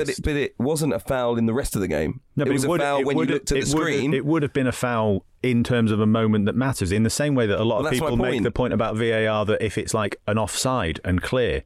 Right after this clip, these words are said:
Speaker 2: so you bring it back to the moments that really matter. Otherwise, let the game go. I think that's the argument. Anyone else? Who's on my side? Molly, come on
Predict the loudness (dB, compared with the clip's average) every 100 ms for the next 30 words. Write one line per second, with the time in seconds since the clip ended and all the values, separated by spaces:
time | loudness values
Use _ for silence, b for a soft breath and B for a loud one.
0 | _ -4 0 0 0 0 0 0 -6 -2
1 | 0 2 4 2 0 -2 -2 0 0 0
2 | 0 -4 -6 -8 -6 -2 0 0 -2 -2
3 | -4 -4 -4 -6 -6 -10 -12 -10 -6 -4
4 | -4 -4 -4 -2 -2 -4 -8 -12 -6 -2
5 | 0 2 0 0 -2 2 2 2 0 0
6 | 0 0 -4 -6 -2 -2